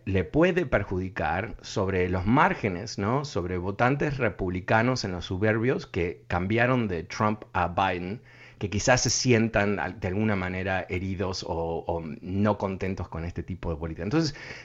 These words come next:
yo creo que, eh, no sé qué va a pasar con el tema migratorio, no s-, no sé si va a prosperar, eh, de alguna manera, si se va a lograr buscar la fórmula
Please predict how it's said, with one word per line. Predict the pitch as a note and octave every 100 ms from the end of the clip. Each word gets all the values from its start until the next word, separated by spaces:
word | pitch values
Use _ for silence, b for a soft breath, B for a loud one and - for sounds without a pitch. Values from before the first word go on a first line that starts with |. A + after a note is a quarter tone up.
| B
yo | D3
creo | F#3
que, | F3+ B2+ -
eh, | G#2 F#2+ F2+ F#2+
no | A#2 D#3
sé | F#3+
qué | A3
va | D#3+
a | G#2+
pasar | F#2+ G2+
con | G2 F#2+
el | F2+
tema | G2 F2+
migratorio, | F2 E2+ E2+ C#3+ D#3 D#3
no | A#2
s-, | F#2 -
no | F#2
sé | - G2+
si | G2
va | F#2
a | F#2
prosperar, | - F#2+ - F2+ G#2+ A#2+ A#2+ -
eh, | F2
de | F2
alguna | F#2 G2+
manera, | F#2 F2+ A2 A2+
si | G#2+ F2
se | - F#2
va | G2
a |
lograr | G2+ F2 F#2 G2 G2+ F2 -
buscar | F2 F2 - G2+
la | G2 E2+
fórmula | - A2 A2 A2 G#2 F#2 E2+